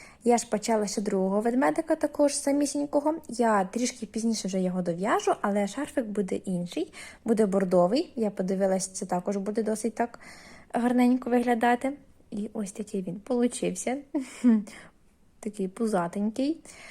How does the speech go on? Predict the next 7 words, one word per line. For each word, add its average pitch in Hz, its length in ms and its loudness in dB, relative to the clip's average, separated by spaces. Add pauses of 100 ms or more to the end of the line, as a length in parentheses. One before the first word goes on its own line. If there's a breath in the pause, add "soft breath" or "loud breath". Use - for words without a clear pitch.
(280 loud breath)
Ростом 226 640 2
дванадцять 233 640 0
сантиметрів. 214 760 -2 (2250 soft breath)
Ось 190 120 -14
такий. 208 520 -10 (2750 soft breath)
Мені 240 160 6
подобається. 226 640 0